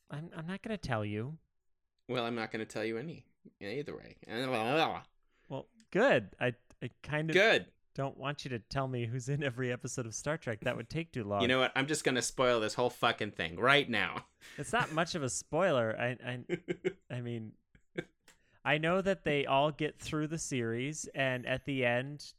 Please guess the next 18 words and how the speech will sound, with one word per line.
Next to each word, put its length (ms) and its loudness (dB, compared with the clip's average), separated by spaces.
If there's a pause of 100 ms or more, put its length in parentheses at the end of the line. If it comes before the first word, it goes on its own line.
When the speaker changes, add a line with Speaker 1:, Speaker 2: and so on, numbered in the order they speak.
Speaker 1:
Tasha 400 -2
Yar 300 0
becomes 380 -8
the 80 -8
new 180 -4
commander 480 -4
of 80 -8
the 100 0
Enterprise. 840 0 (760)
<laughs> 60 -4 (960)
Speaker 2:
Where 260 0
have 160 -8
you 140 -2
been 140 -4
getting 280 -2
your 120 -6
facts 440 -4
from? 380 -8